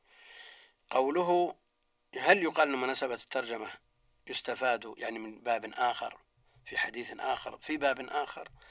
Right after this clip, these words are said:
جوابه نعم. جوابه نعم.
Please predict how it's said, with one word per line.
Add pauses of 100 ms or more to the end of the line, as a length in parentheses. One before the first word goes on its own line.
(520)
جوابه
نعم. (2000)
جوابه
نعم.